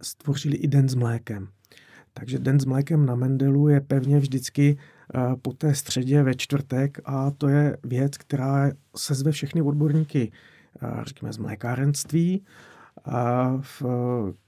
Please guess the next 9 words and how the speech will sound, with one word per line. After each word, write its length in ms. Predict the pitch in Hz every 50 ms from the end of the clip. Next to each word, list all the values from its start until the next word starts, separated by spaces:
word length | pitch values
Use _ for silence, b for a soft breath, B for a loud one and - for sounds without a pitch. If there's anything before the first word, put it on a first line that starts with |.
| _ _ _
kteří 480 | - - _ - 139 131 127 135 139 131
řeší 280 | 135 131 - - 151
mlékařskou 1040 | 135 131 127 127 147 147 147 - - - - - - - 135 131 131 131 135 135 143
třeba, 540 | 143 - - 160 127 131 131 135 131 - - -
eh, 40 | - 113 113 110 120 117 123
v-, 540 | 123 - - - - 113 123 123 117 123 127 123
tady 200 | - 127 123 127
tuto 280 | 127 143 143 139 151 -
oblast, 600 | - 120 120 127 127 131 143 147 143 - -